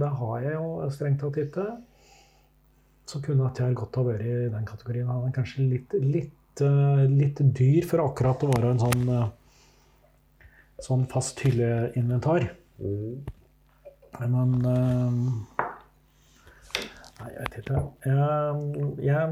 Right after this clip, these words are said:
Speaker 1: jeg ligger på sju komma fem fortsatt, ja.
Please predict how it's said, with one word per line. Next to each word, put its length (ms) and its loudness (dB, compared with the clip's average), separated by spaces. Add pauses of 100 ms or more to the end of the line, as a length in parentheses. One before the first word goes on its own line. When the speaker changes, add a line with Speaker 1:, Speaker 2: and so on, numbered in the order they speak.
(1200)
Speaker 1:
jeg 220 4
ligger 300 -2
på 140 0 (580)
sju 280 -2
komma 220 -2
fem 200 -2
fortsatt, 280 -4
ja. 100 -10